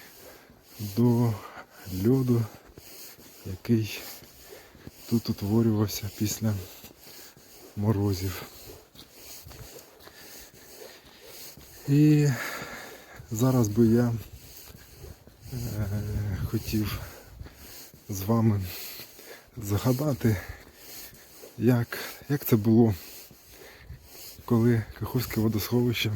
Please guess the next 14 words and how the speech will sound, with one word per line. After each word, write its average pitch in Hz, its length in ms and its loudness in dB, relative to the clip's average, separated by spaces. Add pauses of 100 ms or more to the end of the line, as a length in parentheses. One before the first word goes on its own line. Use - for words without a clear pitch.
було 113 260 6
на 110 120 4
місці. 123 540 2 (1160)
І, 135 420 6 (720)
е, 113 460 0
кожної, 131 500 6 (120)
майже 131 260 4
кожної 113 600 4
зими 120 480 4 (420)
тут 123 140 0 (640)
ставав 113 640 0 (580)
льод. 135 240 2 (1200)
І 110 280 2
ми 127 340 6